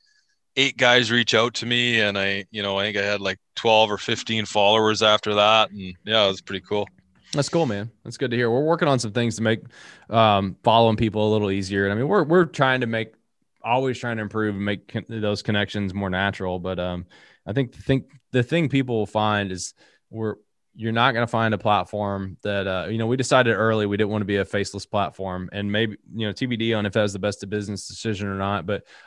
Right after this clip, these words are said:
Speaker 2: I didn't wanna be the wizard behind the curtain. Um, so you're, you're gonna find out real quick who's running the platform. You'll get that direct message from me. You're gonna connect with other people on our team. They're gonna check in on you, see how you're doing. If you have a bug, if you have a problem, we're easy to find. If you have a suggestion, we're easy to find.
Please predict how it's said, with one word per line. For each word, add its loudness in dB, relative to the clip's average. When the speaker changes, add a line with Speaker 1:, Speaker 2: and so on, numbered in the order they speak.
Speaker 2:
I 4
didn't 4
wanna 2
be 2
the 0
wizard -2
behind -2
the -6
curtain. -4
Um, -4
so -4
you're, -4
you're 0
gonna 0
find 0
out 4
real -4
quick -2
who's -2
running -2
the -6
platform. -6
You'll -6
get -2
that 2
direct 0
message -8
from -12
me. -4
You're -6
gonna -6
connect -4
with -6
other 0
people -2
on 0
our 0
team. -2
They're -4
gonna -2
check -2
in 0
on 0
you, -4
see -8
how 0
you're -4
doing. -4
If -8
you -2
have -2
a -8
bug, 0
if -12
you -2
have -4
a -16
problem, 0
we're -6
easy -4
to -8
find. -4
If -20
you -4
have -2
a -8
suggestion, -4
we're -6
easy -6
to -8
find. -4